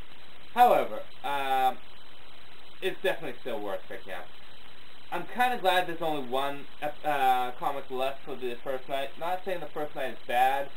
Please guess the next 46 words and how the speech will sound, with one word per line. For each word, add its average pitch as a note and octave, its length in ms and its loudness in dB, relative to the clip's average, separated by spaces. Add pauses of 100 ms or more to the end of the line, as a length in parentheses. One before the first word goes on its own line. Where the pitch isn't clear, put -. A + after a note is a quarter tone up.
(200)
but C3 100 -2
when C3+ 140 -2
you B2+ 60 -4
get D#3 160 -2
a D#3 60 -2 (100)
comic D3 320 0
that - 180 -2
gives C3 200 -2
you B2+ 60 -2
multiple A#2 540 -2
stories B2+ 420 -2 (460)
in A#2 160 -2
one B2 240 0
issue, C#3+ 460 -4 (560)
and A#2+ 560 -2
it's C3 140 -4
like - 260 0
trying - 160 0
to - 140 -2
please C3+ 260 -2
everyone G#2 360 -2
at F#2+ 160 -4
once. G2+ 240 -2 (460)
Kinda E3 180 2
like A#2+ 200 2 (100)
one C3+ 320 -2 (100)
hooker C#3+ 420 2 (280)
trying B2 180 0
to A#2 60 -2
give B2 200 -2
blowjobs A#2+ 560 0
to A2+ 60 -4 (100)
three A2+ 200 -4
guys G#2 360 0
at F2+ 180 -4
once. G2 200 -2 (140)
It's B2 180 -4
just, D3+ 220 -2 (500)
it C3 140 -2
is D3+ 160 -2 (140)
hard C#3 300 6
to A2+ 60 -4
do. G#2+ 280 -2 (320)
And C#3 100 -4
usually D#3+ 320 0
one C#3+ 280 2